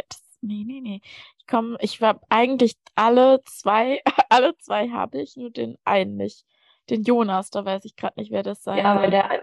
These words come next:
Speaker 2: weil der Anfangsbuchstabe auch geändert ist.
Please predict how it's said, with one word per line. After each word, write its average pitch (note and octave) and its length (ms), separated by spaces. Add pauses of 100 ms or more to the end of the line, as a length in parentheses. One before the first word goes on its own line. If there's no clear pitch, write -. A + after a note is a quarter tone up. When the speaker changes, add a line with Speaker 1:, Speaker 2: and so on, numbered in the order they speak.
Speaker 2:
weil G3 180
der F#3+ 520
Anfangsbuchstabe F#3 880
auch - 220
geändert F3 400
ist. - 280